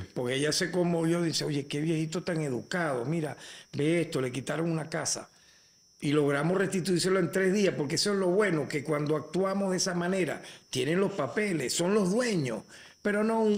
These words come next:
un, y un supuesto ocupante ilegal se los quitó, como son ancianos, se aprovechan. Ahora vea,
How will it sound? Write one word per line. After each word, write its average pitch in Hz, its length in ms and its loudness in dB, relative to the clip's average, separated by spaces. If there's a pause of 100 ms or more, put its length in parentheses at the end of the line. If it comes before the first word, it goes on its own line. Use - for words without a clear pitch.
un, 208 560 2
y 196 300 -2 (280)
un 185 140 4
supuesto 202 560 2
ocupante 170 600 0
ilegal 170 540 0
se - 160 -4
los 156 160 0
quitó, 160 300 -4
como 139 220 -6
son 160 240 -4
ancianos, 156 640 0
se - 80 -2
aprovechan. 123 640 -4
Ahora 147 220 -2
vea, 139 300 -2